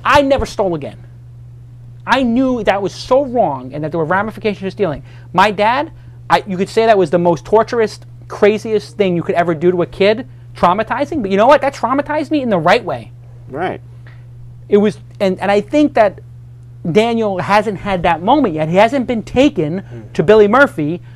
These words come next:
Speaker 1: to see the ramification of what he did. He could potentially take down TechCrunch with this behavior. If it,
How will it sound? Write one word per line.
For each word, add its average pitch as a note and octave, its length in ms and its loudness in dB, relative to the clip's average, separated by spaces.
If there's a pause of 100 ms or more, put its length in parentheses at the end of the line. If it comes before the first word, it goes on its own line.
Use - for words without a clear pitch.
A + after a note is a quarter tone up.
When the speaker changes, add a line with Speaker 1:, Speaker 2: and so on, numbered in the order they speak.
(140)
Speaker 1:
to F3+ 440 -2
see A3+ 340 0
the F#3+ 100 4
ramification G3 560 0
of E3+ 80 -4
what F3 120 -4
he G#3 80 -2
did. C4 320 -4 (280)
He A#3 340 2 (300)
could - 220 -6
potentially B3 760 0
take - 360 -6
down G#3 280 0
TechCrunch D#3+ 500 -8 (440)
with F3+ 120 4
this G3 140 2
behavior. A3+ 440 0
If D3 100 -2
it, A3+ 80 -4